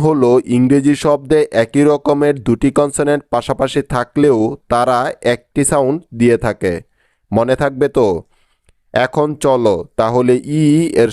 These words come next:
শর্ট সাউন্ড হওয়ার আরও কিছু উদাহরণ দেখে নেওয়া যাক, যেমন এসইজি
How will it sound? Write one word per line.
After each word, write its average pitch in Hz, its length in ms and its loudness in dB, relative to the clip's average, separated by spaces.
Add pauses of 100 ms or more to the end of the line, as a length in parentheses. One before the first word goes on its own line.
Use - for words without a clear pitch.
শর্ট 120 280 0
সাউন্ড 143 280 0
হওয়ার 123 220 2 (160)
আরও 120 220 0
কিছু 139 180 -2 (140)
উদাহরণ 139 340 0 (120)
দেখে 123 260 0
নেওয়া 104 180 2 (100)
যাক, 92 220 0 (760)
যেমন 131 400 2 (640)
এসইজি 131 920 2